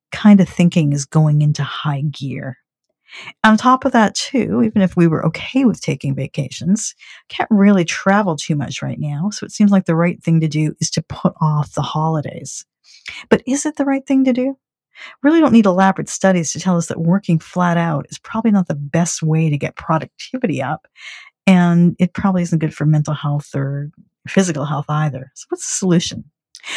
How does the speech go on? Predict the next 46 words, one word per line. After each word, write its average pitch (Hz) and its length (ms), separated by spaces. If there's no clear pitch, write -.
Well, 226 80
I'm 277 80
really 381 180
to 381 60
ha-, 294 300
I'm 208 120
really 285 220
happy 208 320
today 170 320
to 160 60
have 165 180
as 165 120
my 156 100
guest 156 340
Rebecca 170 340
Zucker. 147 600
She's - 220
an 202 60
executive 185 600
coach, - 520
and 170 80
she 285 140
wrote 330 160
a 262 40
really 226 240
interesting 190 400
piece 165 400
for 165 120
the 175 60
Harvard 160 520
Business 160 400
Review 139 240
talking 170 440
about 143 260
all 151 260
of - 100
this. - 400
It - 320
was - 80
called - 360
Thinking 233 340
of 208 120
Skipping - 500
Vacations 175 640
is 139 160
Don't, 143 480